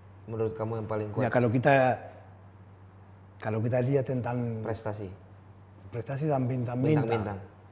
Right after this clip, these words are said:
Speaker 2: Ya.
Speaker 1: Itu ya. Tapi di dua ribu tujuh belas, Loko, kamu mencetak lima gol
Speaker 2: Ya.
Speaker 1: waktu lawan Padang, membuat kamu lolos kan?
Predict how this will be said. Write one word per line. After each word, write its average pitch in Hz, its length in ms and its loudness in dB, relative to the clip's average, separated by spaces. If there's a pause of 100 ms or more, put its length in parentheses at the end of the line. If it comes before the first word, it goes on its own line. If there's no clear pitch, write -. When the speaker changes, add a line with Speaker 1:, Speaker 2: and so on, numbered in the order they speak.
Speaker 2:
Ya. 85 220 -10 (180)
Speaker 1:
Itu 107 240 -4
ya. 95 140 -2 (480)
Tapi 127 360 4
di 185 140 4
dua 139 220 8
ribu 131 240 4
tujuh 120 260 0
belas, 175 320 4
Loko, 113 460 0 (1160)
kamu 147 400 4
mencetak 151 800 2
lima 127 320 2
gol 113 380 2 (600)
Speaker 2:
Ya. 110 260 -10
Speaker 1:
waktu - 280 -6
lawan 117 440 4
Padang, 104 420 0 (1120)
membuat 120 480 0
kamu 127 260 0
lolos 117 320 4
kan? 151 220 -2